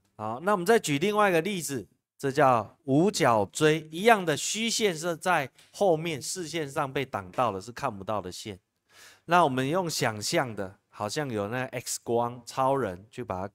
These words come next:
透视。那一样的哦，这里有一个叫做底面，我们可以沿着底面把它打开来，沿着底面把它打开来，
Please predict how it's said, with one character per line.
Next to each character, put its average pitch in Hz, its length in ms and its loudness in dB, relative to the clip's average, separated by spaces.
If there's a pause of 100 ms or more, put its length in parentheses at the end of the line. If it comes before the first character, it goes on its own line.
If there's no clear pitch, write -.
透 123 260 2
视。 95 300 -8 (1300)
那 220 180 -2
一 208 120 -6
样 233 220 6
的 208 80 10
哦， 202 280 8 (260)
这 226 200 10
里 165 120 6
有 127 180 10
一 131 40 6
个 135 120 6
叫 147 160 4
做 147 160 4
底 101 380 -8
面， 110 320 -8 (1300)
我 147 140 -2
们 185 200 2
可 196 160 4
以 180 340 2
沿 170 340 4
着 160 200 4
底 123 360 -6
面 170 280 -2
把 123 240 0
它 139 220 2
打 104 340 -4
开 123 360 -2
来， 95 400 -2 (1800)
沿 147 340 4
着 170 160 6
底 117 320 -6
面 151 220 -4
把 117 100 -2
它 120 160 0
打 98 320 -8
开 120 300 -6
来， 92 340 -8